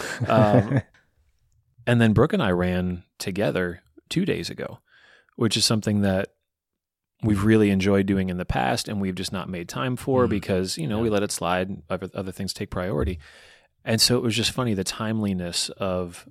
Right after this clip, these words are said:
Speaker 2: that particular episode, you know, the other content that seemed to arrive right on its heels, and then the immediate applica-, application of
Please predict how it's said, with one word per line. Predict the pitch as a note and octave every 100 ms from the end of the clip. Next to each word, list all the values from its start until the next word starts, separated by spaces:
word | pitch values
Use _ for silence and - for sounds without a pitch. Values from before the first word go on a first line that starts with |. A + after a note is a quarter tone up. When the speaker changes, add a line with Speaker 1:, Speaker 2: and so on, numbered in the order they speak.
| -
Speaker 2:
that | - G#2 G2+
particular | G#2+ G#2+ G#2+ G#2 F#2+
episode, | F#2 G2 - G2 F#2 F2 - - _ _ _ _
you | -
know, | - _
the | G#2+ G2
other | G2+ G#2
content | - G2 G2 G2+
that | G2
seemed | - G2+ F#2+
to | F#2+
arrive | F2+ F2+ F2+
right | F#2 F#2
on | F2+
its | F2+
heels, | - F#2+ F2+ F2 - - _ _ _ _
and | - G#2
then | G2+
the | G2
immediate | G2 G2+ G2
applica-, | F#2+ F#2+ G2 - A2+ -
application | - F#2 F#2+ A2+ D3+ - G2 F2
of | F#2+ F2+ F2+ F2+ -